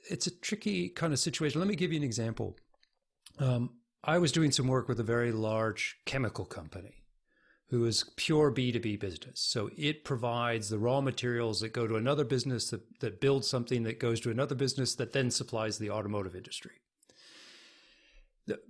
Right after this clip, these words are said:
you know, we're ta-, we're talking very basic business. So this was in the U S,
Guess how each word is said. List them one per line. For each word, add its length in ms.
you 100
know, 100
we're 180
ta-, 200
we're 120
talking 380
very 200
basic 340
business. 300
So 320
this 200
was 120
in 100
the 60
U 240
S, 300